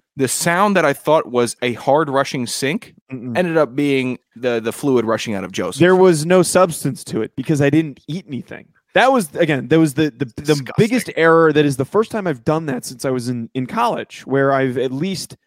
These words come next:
Speaker 2: eaten something and it's kinda, like, held me off and I've been fine to wake up the next morning, but didn't do that. Uh, we get in the Uber. I'm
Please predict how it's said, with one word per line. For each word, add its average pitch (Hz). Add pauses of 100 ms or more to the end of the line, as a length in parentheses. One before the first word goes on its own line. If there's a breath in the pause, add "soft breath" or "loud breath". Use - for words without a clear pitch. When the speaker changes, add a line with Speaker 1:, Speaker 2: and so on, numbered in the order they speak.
(500)
Speaker 2:
eaten 190
something 127 (440)
and 135
it's 131
kinda, 147
like, 135
held 147
me 135
off 165
and 135
I've 127
been 123
fine 139
to 127
wake 127
up 214
the 143
next 127
morning, 110
but 123 (220)
didn't 180
do 135
that. 120 (460)
Uh, 123
we 127
get 139
in 143
the 135
Uber. 127
I'm 120